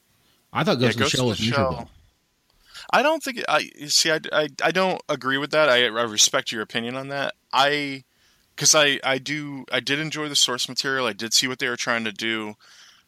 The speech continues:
Speaker 2: Um, I think it didn't hit all the notes that a lot of the, the core fans for that franchise wanted it to hit.
Speaker 1: It was like The Matrix had a baby.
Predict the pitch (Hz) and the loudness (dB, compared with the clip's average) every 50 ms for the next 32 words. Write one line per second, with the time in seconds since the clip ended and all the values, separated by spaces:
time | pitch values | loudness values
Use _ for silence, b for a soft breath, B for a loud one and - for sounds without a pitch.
0 | b - - 120 120 113 110 107 104 104 101 101 98 _ - 120 113 - - - | b -2 0 2 4 4 2 2 0 -2 -6 -10 -8 _ -2 -2 0 0 -2 -2
1 | - 151 143 139 - - - - - - - - - - _ _ _ _ _ _ | -2 -2 -4 -4 -6 -10 -12 -12 -12 -14 -14 -18 -20 -20 _ _ _ _ _ _
2 | _ _ _ _ _ - 139 113 - - 131 127 127 - 110 113 135 131 127 127 | _ _ _ _ _ -4 -4 -4 -2 -4 -4 -4 -6 -8 -8 -6 -4 -2 0 0
3 | 120 117 110 117 110 110 113 120 - - - - - 123 110 110 107 107 104 107 | 0 0 -2 -4 -4 -4 -6 -4 -2 0 2 2 2 0 -2 -2 -2 -2 -2 -2
4 | 107 110 107 98 107 104 101 101 - - - 110 - - - 123 113 - 113 - | -2 -4 -6 -6 -6 -6 -6 -8 -8 -10 -12 -12 -12 -10 -8 -6 -6 -6 -6 -6
5 | - 117 113 113 113 113 - - 113 104 107 107 104 101 98 - - - - 110 | -4 -4 -4 -2 0 0 -2 -2 -2 -4 -4 -2 -2 -4 -6 -8 -8 -4 -4 -4
6 | 107 - - 113 107 101 95 98 104 107 107 120 120 131 - - 143 135 131 135 | -2 -2 -4 -4 -4 -4 -6 -6 -6 -6 -6 -6 -6 -8 -8 -8 -10 -6 -4 -2
7 | 135 135 190 202 214 208 269 - - 247 160 127 117 120 135 160 - - 160 - | 0 2 4 4 2 2 0 -4 -2 -2 0 2 2 2 2 2 0 -2 -4 -4
8 | - - 120 113 104 92 87 92 107 98 98 92 90 82 64 | -4 -4 -2 -2 -2 -4 -4 -2 -2 0 0 -2 -4 -6 -10